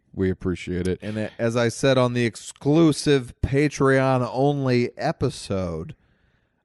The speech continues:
Speaker 2: uh, you know, obviously, we weren't doing this for the money. We've been doing it for two years without trying to monetize it.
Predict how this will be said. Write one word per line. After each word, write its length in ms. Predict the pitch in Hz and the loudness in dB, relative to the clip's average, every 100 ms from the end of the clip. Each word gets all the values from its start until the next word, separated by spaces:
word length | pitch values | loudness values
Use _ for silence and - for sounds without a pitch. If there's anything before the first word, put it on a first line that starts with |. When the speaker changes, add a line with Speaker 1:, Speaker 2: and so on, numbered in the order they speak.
| _ | _
Speaker 2:
uh, 840 | 101 104 104 104 101 101 101 101 98 _ _ _ _ _ _ - | -6 -4 -2 -2 -2 -2 -2 -4 -6 _ _ _ _ _ _ -6
you 120 | 160 | -2
know, 380 | 156 120 139 - - _ _ _ _ - | 2 2 2 -2 -12 _ _ _ _ -4
obviously, 880 | 123 160 156 127 - 104 101 139 175 - _ | 0 2 4 2 0 -4 -2 -4 -6 -16 _
we 120 | - 113 | -2 0
weren't 240 | 117 113 | 0 0
doing 180 | 113 117 | -2 -2
this 120 | 110 | -4
for 140 | 120 | -4
the 60 | 98 | -4
money. 300 | 98 139 107 | -2 -2 0
We've 100 | 120 | -2
been 80 | 120 | -2
doing 200 | 113 120 | -2 -2
it 100 | 113 | -4
for 80 | - | -6
two 240 | - 131 | -4 -2
years 360 | 117 117 139 117 | 0 2 2 2
without 260 | 104 104 - | -2 -8 -4
trying 280 | 117 107 98 | -4 -4 -8
to 60 | |
monetize 680 | 98 131 147 - 104 98 90 | -6 -4 -4 -2 -4 -2 -4
it. 160 | 117 | -8